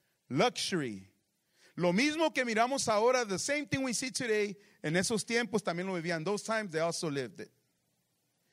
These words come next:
Pero Pedro, Peter, because Peter knows, Pedro sabe that there's a lot of pressure, hay mucha presión. So lo que Pedro les quiere decir, what Peter's trying to tell them is that, "Hey,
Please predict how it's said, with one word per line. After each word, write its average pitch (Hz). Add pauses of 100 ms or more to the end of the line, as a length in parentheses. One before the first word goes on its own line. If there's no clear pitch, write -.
(320)
Pero 180
Pedro, 240 (100)
Peter, 214 (1080)
because 196 (340)
Peter 294
knows, 254
Pedro 233
sabe 196
that 160
there's 190
a 202
lot 175
of -
pressure, 156 (320)
hay 151
mucha 151
presión. 123 (1500)
So -
lo 196
que 175
Pedro 254
les 233
quiere 226
decir, 220
what 175
Peter's 240
trying 226
to 190
tell 240
them 208
is 175
that, 160
"Hey, 170